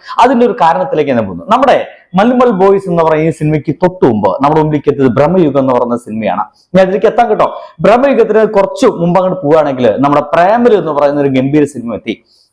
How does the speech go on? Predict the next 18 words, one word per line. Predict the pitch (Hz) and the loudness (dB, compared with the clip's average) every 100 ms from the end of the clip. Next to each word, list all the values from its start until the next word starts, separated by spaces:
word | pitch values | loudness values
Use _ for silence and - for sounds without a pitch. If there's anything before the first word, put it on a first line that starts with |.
| 190 | 0
നമുക്ക് | 254 254 240 | 0 2 0
കുറച്ചൊരു | 240 254 233 | 0 0 0
കുറച്ച് | 208 220 196 | 0 0 2
കാലം | 185 202 180 | 2 0 0
പുറകിലോട്ടാണ് | 165 160 170 135 113 101 | 0 2 0 0 -4 0
പോവാം. | 101 - - _ 127 | 0 -2 -12 _ 0
അധികം | 123 156 160 | 2 2 2
കാലം | 156 160 147 | 0 0 0
പോകണ്ട | 131 139 117 | 0 2 2
കേട്ടോ. | 104 - - 147 | 0 -4 -6 -2
അങ്ങനെ | 160 165 160 | 0 2 2
പഴയ | 151 185 196 175 | 2 2 2 0
കാലഘട്ടം | 165 180 180 180 170 | 0 2 0 0 -2
മു-, | 170 - 170 | -2 -4 -2
ഇങ്ങനെ | 160 160 160 | 0 0 0
തുടർന്ന് | 143 151 160 123 - _ 143 | 0 0 0 -2 -6 _ -4
ചർച്ചയ്ക്കൊന്നും | 139 160 147 139 127 | -2 -2 0 0 2
ഞാനില്ല. | 120 127 113 | 2 2 0